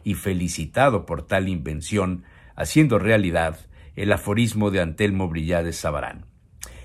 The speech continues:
"El descubrimiento de un nuevo manjar hace más por la felicidad del género humano que el descubrimiento de una estrella".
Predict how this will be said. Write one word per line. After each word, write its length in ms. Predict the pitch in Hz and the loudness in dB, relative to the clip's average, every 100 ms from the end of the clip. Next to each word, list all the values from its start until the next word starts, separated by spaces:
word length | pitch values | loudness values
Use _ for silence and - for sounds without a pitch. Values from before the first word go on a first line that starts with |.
| - | -4
"El 220 | 113 120 | 0 2
descubrimiento 920 | 104 - - 123 107 117 120 101 92 | 2 0 0 2 4 6 6 2 0
de 120 | 87 92 | 0 0
un 160 | 98 | 0
nuevo 260 | 95 95 85 | 0 0 0
manjar 640 | 80 78 - 139 143 - - - - | 0 -2 4 4 2 -10 -18 -20 -6
hace 340 | - 101 - 85 | -2 -2 -2 -2
más 300 | 92 101 - | 0 -2 -2
por 180 | 78 | -4
la 80 | 73 | -4
felicidad 500 | - 73 73 78 80 | -6 -8 -8 -4 -4
del 140 | 80 73 | -4 -8
género 340 | - 78 71 | -8 -6 -6
humano 600 | 73 78 95 92 90 - - - - | -4 0 0 0 -2 -6 -16 -16 -6
que 100 | 98 | -2
el 100 | 87 | -2
descubrimiento 760 | 87 - 87 85 92 82 78 | -4 -4 -2 0 -2 -2 -4
de 80 | 71 | -6
una 160 | 64 58 | -8 -10
estrella". 580 | - - - - - | -12 -14 -16 -16 -18